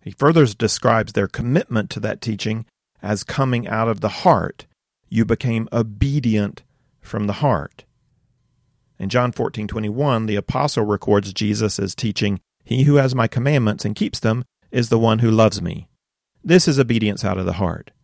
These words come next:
A skeptical person could twist that around to make it sound like manipulation. You know, "If you really love me, then you'll do what I want.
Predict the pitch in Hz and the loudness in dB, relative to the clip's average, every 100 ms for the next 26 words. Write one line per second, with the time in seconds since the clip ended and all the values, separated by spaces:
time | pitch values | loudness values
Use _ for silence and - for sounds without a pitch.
0 | _ _ _ _ - 104 - 196 190 139 | _ _ _ _ -8 -6 0 0 2 2
1 | 113 - 107 - 113 - 110 - - 175 | 2 4 4 2 -4 -2 -4 -4 0 0
2 | - - 107 110 110 117 117 113 120 113 | 0 0 0 2 0 0 0 -2 -2 -2
3 | 117 - 117 113 104 101 _ _ - 104 | -6 -4 -2 0 0 -2 _ _ -8 -2
4 | 113 110 101 113 143 - 87 - - _ | 0 2 2 4 4 2 -8 -12 -20 _
5 | _ 95 101 - 113 - 131 135 139 143 | _ -6 -4 2 0 2 4 4 4 6
6 | 170 139 113 110 - _ - 110 127 117 | 6 8 4 2 -4 _ -4 2 4 4
7 | 92 107 98 92 90 123 101 - - | 4 4 4 2 4 6 6 2 -12